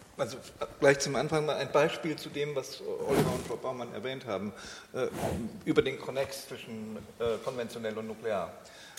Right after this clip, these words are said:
Äh, Sie haben ganz am Anfang Nordkorea angesprochen, ne? Die Bundesrepublik Deutschland beliefert, äh,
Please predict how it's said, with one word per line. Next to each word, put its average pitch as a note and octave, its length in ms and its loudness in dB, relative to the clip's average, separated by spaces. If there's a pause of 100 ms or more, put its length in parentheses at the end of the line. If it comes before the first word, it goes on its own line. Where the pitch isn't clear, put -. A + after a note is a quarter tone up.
(160)
Äh, A2 180 2 (800)
Sie C#3+ 180 -6
haben D3 140 -8
ganz C#3+ 140 -2
am B2+ 120 -6
Anfang C3 320 -8
Nordkorea A#2+ 480 -2
angesprochen, - 580 -8
ne? A#2 100 -10 (340)
Die - 40 -16
Bundesrepublik C3 560 0
Deutschland B2 380 4
beliefert, A#2+ 480 0 (460)
äh, B2 40 2